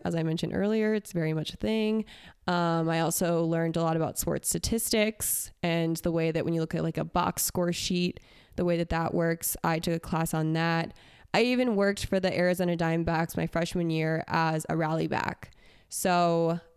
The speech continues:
I have studied sports. I have been around them. However, would I compare myself to the people that work on a sports broadcasting network?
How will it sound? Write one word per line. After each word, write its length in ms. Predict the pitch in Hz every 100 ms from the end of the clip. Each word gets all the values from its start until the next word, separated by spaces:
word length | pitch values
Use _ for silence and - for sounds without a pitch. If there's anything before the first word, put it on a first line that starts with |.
| -
I 120 | 190
have 720 | 190 - 226 220 226 220 220 -
studied 480 | - - 180 180 175
sports. 440 | - 175 165 165
I 60 | 180
have 300 | 165 170 165
been 120 | 175
around 380 | 165 160 156 156
them. 260 | 147 156 - - - - _
However, 600 | - 185 185 170 151 -
would 180 | - 185
I 100 | 180
compare 460 | 175 208 196 175 170
myself 680 | 165 160 - 147 160 - - _
to 640 | - - 165 156 151 151 151
the 140 | 170 170
people 500 | 165 156 160 151 147
that 320 | 156 139 - - - - -
work 400 | 170 175 165 - -
on 460 | 165 156 156 156 -
a 200 | 156 156
sports 520 | - - - 165 160
broadcasting 640 | - 151 139 165 156 - 160
network? 440 | 104 - - -